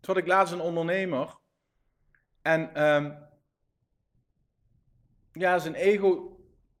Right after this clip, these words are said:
zat hem in de weg. Want ja, dat hoefde voor hem niet, want het was allemaal al goed. En ook naar de buitenwereld toe. En hij had het allemaal wel bereikt, want hij had al drie, eh, bedrijven gehad en een aantal verkocht.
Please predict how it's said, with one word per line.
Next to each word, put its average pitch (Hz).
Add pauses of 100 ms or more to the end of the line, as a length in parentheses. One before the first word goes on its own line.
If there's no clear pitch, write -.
(100)
zat 160
hem 147
in 139
de 131
weg. 135 (760)
Want 127
ja, 147
dat 143
hoefde 139
voor 131
hem 135
niet, 131
want 123
het 117
was 139
allemaal 135
al 127
goed. 135 (440)
En 131
ook 143
naar 135
de 123
buitenwereld 143
toe. 131 (2500)
En 131
hij 135
had 135
het 135
allemaal 135
wel 131
bereikt, 143
want 131
hij 139
had 131
al 123
drie, 143
eh, 120
bedrijven 151
gehad 143
en 127
een 127
aantal 131
verkocht. -